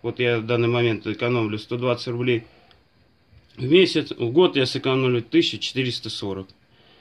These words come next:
Если кому-то было это полезно, важно,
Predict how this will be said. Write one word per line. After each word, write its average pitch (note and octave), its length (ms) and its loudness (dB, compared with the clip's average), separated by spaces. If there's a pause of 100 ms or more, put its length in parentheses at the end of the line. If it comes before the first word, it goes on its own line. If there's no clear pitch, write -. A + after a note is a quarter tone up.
(260)
Если E3 260 0
кому-то F3+ 380 6
было D#3+ 280 6
это D#3+ 200 4
полезно, D3+ 600 2
важно, B2 520 2